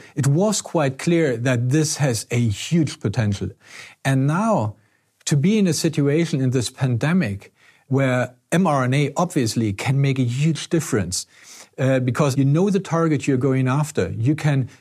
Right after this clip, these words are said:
bring this on the M R N A and encode exactly this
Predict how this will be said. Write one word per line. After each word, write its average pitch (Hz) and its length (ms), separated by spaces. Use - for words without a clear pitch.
bring 165 320
this - 360
on 147 260
the 135 180
M 131 180
R 120 220
N 117 120
A 160 300
and 123 120
encode 127 520
exactly 135 500
this 113 360